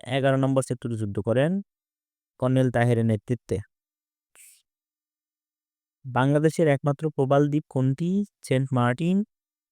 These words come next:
পৃথিবীর বৃহত্তম ম্যানগ্রোভ অরণ্যের নাম সুন্দরবন। বাংলাদেশের সংবিধান কবে প্রণীত হয়? উনিশশো বাহাত্তর।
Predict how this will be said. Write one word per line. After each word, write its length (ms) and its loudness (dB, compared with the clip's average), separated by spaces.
পৃথিবীর 340 0
বৃহত্তম 480 -2
ম্যানগ্রোভ 460 0
অরণ্যের 380 0
নাম 400 -2
সুন্দরবন। 800 -2
বাংলাদেশের 520 0
সংবিধান 520 0
কবে 240 -2
প্রণীত 380 -4
হয়? 360 0
উনিশশো 340 -6
বাহাত্তর। 640 -2